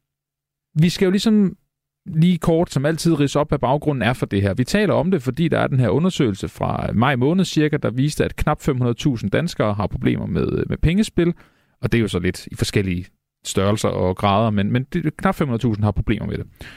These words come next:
Og yderligere så er der også en undersøgelse, der viser, at, øh, syvoghalvfjerds procent af danskerne ønsker det her totalforbud mod bettingreklamer. Jeppe Bruus, I er jo så kommet med, med det her udspil. Det er, øh, hvad kan man sige, det er delt op i, i tre kategorier, hvor der så er,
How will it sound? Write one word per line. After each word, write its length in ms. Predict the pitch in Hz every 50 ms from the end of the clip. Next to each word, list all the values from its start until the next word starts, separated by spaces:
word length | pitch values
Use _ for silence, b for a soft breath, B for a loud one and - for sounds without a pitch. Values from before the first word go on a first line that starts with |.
| B B B B
Og 300 | B 135 123 120 120 117 -
yderligere 340 | 175 156 170 170 156 123 120
så 100 | - 147
er 80 | 135
der 80 | 135 123
også 160 | 123 127 -
en 40 | 120
undersøgelse, 520 | 123 135 139 - - 127 104 104 - 120
der 80 | 104 101
viser, 340 | 101 131 139 117 - - -
at, 220 | - 101 - -
øh, 120 | 104 95 -
syvoghalvfjerds 540 | - - 165 143 113 101 - 92 98 -
procent 380 | - - 120 - 127 117 101 - - _ _ _ _ _ _ _ _ _ _ _ - - -
af 80 | - 139
danskerne 420 | - 110 117 - - 135 117 107 -
ønsker 240 | 110 107 107 - -
det 140 | - 101 101
her 100 | 98 95
totalforbud 1500 | - - - - - 123 107 92 - - - - - - - - - - - - - 104 95 87 - - 92 92 92 95 - b b b b b b b
mod 200 | - 104 98 90
bettingreklamer. 640 | - - 87 - - 52 67 90 - 107 98 92 98
Jeppe 180 | 113 123 120
Bruus, 240 | - 165 160 139 -
I 20 | 156
er 40 |
jo 40 | 151
så 100 | - -
kommet 400 | 175 - - 170 165 180 202 202
med, 480 | 170 135 113 107 107 107 110 104 110 107
med 180 | 110 113 113
det 140 | 110 - 131
her 120 | 131 135 113
udspil. 500 | - 165 196 - - - 160 147 151 -
Det 160 | - 156 147 131
er, 160 | 123 117 110
øh, 380 | 107 107 107 107 107 110 110 -
hvad 140 | - 127 135
kan 120 | - 131
man 80 | 123 117
sige, 360 | - - - 151 151 151 147
det 140 | - 147 143
er 40 |
delt 240 | 135 - 143 139 123
op 220 | 147 156 185 - -
i, 320 | - 117 104 101 95 92
i 140 | - - 101
tre 260 | - - - 160 143
kategorier, 560 | 104 - 117 101 95 117 139 180 196 156 110
hvor 120 | 98 107 110
der 100 | 107 110
så 120 | - 139
er, 220 | 120 113 113 120